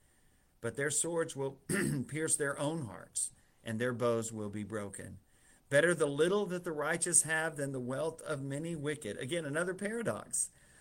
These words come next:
What's better, to have a little or a lot? Well, <clears throat> especially in our country, we think a lot.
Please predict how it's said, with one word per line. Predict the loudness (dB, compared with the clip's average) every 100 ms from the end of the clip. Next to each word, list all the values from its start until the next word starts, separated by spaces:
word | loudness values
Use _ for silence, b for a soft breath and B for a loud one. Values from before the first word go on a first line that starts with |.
| B B
What's | 4 8
better, | 8 8
to | 6
have | 4
a | 4
little | 2 2
or | 2
a | 2
lot? | 0 0 -2
Well, | -2 0 -2 -2
<clears throat> |
especially | 0 2 0 0 0 4 4 4
in | 2
our | 2 2
country, | 2 -4 -4 -4
we | -4
think | -4 -4 -4
a |
lot. | -2 -4 -6